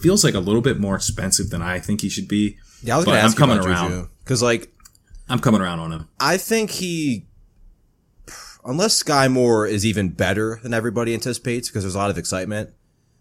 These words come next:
Speaker 2: which is possible, I guess. I think Juju is a lock to finish number one on this team in targets at receiver. Obviously, Kelce will be first. But, like, I think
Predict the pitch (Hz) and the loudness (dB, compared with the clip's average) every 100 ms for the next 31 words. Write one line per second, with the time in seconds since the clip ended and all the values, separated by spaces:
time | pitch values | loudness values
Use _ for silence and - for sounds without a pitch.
0 | _ _ 143 170 151 98 85 85 78 78 | _ _ -6 -4 -2 -2 -2 -4 -8 -10
1 | 78 78 82 - _ _ _ _ _ 113 | -10 -10 -12 -16 _ _ _ _ _ -2
2 | 131 156 113 123 110 107 95 82 87 95 | 0 0 2 0 0 0 -2 0 -2 -2
3 | - 98 98 90 104 95 95 95 95 85 | -6 -6 -4 -4 -4 -4 -4 -4 -6 -6
4 | 98 90 92 90 90 - 92 90 - 92 | -6 -6 -4 -4 -4 -6 -8 -8 -8 -6
5 | 92 90 87 90 82 85 82 80 78 85 | -4 -6 -6 -10 -8 -10 -8 -10 -10 -8
6 | 87 - - _ _ _ _ 131 123 113 | -8 -10 -16 _ _ _ _ -4 -2 -2
7 | - 127 285 330 170 | 0 0 0 -2 -4